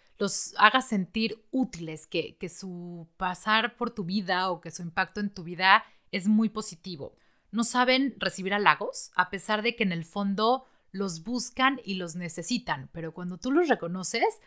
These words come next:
son como de, "No, no, no fue nada", ¿no? Y, y "No, no, no importa". Y entonces viven como en esta ambigüedad de, por un lado, necesito el reconocimiento y necesito que todos me aplaudan y que todos me volteen a ver,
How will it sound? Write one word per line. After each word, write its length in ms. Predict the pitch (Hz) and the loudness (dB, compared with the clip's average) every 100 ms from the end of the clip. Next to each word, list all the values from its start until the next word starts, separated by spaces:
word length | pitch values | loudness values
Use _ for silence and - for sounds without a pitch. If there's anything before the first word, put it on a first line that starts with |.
| _ _ - | _ _ -6
son 240 | - 233 | -2 0
como 200 | 254 247 | 2 2
de, 120 | 220 | 2
"No, 160 | 226 262 | 2 2
no, 180 | 233 214 | 2 2
no 140 | 214 | 0
fue 140 | - 196 | -2 -4
nada", 280 | 151 135 | -6 -6
¿no? 240 | 151 240 254 | 0 2 2
Y, 80 | 180 165 196 | 0 -2 -2
y 60 | |
"No, 160 | 214 226 | 0 2
no, 140 | 214 | 2
no 120 | 208 208 | 0 0
importa". 400 | 196 180 143 143 | -2 -4 -4 -6
Y 100 | 156 | -8
entonces 440 | 170 196 226 - - - - | -8 -2 -2 -4 -14 -20 2
viven 320 | 240 254 254 | 6 8 6
como 200 | 254 208 | 6 4
en 80 | 202 | 2
esta 460 | 208 - 220 220 - - - | 0 2 6 6 2 -10 -4
ambigüedad 600 | 185 190 180 190 202 185 | -2 -2 0 -2 -2 -4
de, 120 | 214 | -4
por 240 | 208 196 | 0 0
un 160 | 220 220 | 2 2
lado, 300 | 214 214 208 | 2 2 0
necesito 680 | 202 185 202 - 233 262 | 0 0 -2 -2 -4 -2
el 60 | 247 | 0
reconocimiento 760 | 226 190 170 - 185 185 180 | 0 -4 -4 -6 -6 -10 -10
y 60 | 190 | -10
necesito 500 | 180 185 170 - 190 | -10 -10 -12 -12 -12
que 80 | 202 | -8
todos 340 | - 214 196 | -2 -2 -2
me 100 | 185 | -8
aplaudan 480 | - 190 180 175 175 | -4 -2 0 -4 -8
y 40 | 165 | -10
que 120 | 180 | -14
todos 260 | 226 214 | -10 -8
me 80 | 196 | -8
volteen 300 | 170 170 185 | -10 -12 -8
a 60 | 185 | -4
ver, 260 | 180 247 | 0 -2